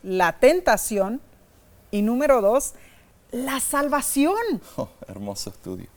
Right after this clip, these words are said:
Speaker 1: O sea, no nos quedamos solamente en lo horrendo de lo que ocurrió en la caída,
Speaker 2: En el aire, no.
Speaker 1: sino que estudiamos lo maravilloso de la primera profecía bíblica,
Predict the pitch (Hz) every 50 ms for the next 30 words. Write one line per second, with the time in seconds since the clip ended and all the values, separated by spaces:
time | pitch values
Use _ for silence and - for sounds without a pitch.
0 | _ - 320 - - 370 339 277 214 - - - - - 262 339 392 427 466 415
1 | - - 311 269 262 277 330 370 370 320 294 277 - 302 277 269 262 254 254 285
2 | 311 320 - - 285 262 254 254 247 247 247 240 233 233 240 269 311 359 359 330
3 | 302 269 240 233 240 233 233 226 220 226 220 220 - 233 220 208 - 226 220 -
4 | 240 269 285 285 269 254 240 220 208 - 240 220 233 262 294 285 254 196 202 208
5 | 113 113 123 117 110 98 104 98 107 117 110 101 - - - - - - - 269
6 | 262 262 285 311 320 - - 349 320 269 - - - 214 208 - - 254 240 214
7 | 233 269 285 294 240 226 - 247 233 226 220 208 196 196 196 185 185 185 170 165
8 | 220 269 294 - - - 208 190 185 180 175 170 190 180 180 190 220 233 233 220
9 | - 190 175 - 180 160 - - 208 220 196 165 185 240 320 392 415 392 - -
10 | - - - -